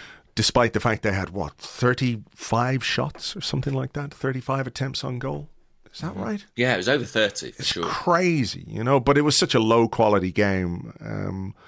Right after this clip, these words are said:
Speaker 1: we'll talk a bit more about that later on this afternoon over on Patreon in, in the thirty. Um,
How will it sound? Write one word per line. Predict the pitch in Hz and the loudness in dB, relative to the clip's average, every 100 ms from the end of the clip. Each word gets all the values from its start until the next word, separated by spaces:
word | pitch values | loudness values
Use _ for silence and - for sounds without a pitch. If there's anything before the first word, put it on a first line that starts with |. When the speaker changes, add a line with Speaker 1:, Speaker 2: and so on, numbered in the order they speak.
| - - | -20 -4
Speaker 1:
we'll | 135 | 2
talk | 165 160 | 4 6
a | |
bit | 135 120 | 4 6
more | 123 | 6
about | 113 107 | 6 4
that | 113 104 | 4 2
later | 101 104 101 | 4 4 4
on | 95 | 2
this | 95 - | 0 0
afternoon | 95 - 98 95 92 | 0 0 -2 -2 -2
over | 92 92 95 | -4 -2 -2
on | 90 | 0
Patreon | 104 104 98 90 87 | -2 0 0 2 0
in, | 90 92 - | -2 -6 -8
in | 92 90 | -8 -6
the | 87 | -8
thirty. | - 113 110 90 90 101 - - - - | -2 0 0 -4 -10 -14 -20 -20 -20 -12
Um, | - 101 101 110 | 0 2 2 -2